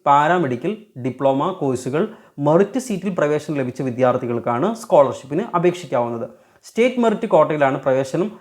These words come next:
നേടിയത് എങ്കിൽ ഈ സ്കോളർഷിപ്പിന് അപേക്ഷ ലഭി-, ആ, അപേക്ഷ നൽകാവുന്നതാണ്.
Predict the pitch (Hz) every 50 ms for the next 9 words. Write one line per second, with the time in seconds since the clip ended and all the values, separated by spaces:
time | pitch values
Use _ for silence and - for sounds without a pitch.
0 | - - _ - 160 165 175 185 175 147 127 120 110 110 - - - _ _ _
1 | 147 131 123 117 135 185 240 233 - - _ _ - 170 160 - - 143 135 131
2 | 127 - - 147 147 180 - - 160 156 160 170 165 - 208 233 240 - 160 170
3 | 165 156 151 147 147 143 139 135 131 - - - 160 160 160 147 127 _ - _
4 | _ _ _ _ _ _ _ _ _ _ _ _ _ _ _ _ _ _ _ _
5 | _ _ _ _ _ - 175 160 170 170 170 - 220 220 196 180 165 151 139 135
6 | 131 127 127 123 120 123 -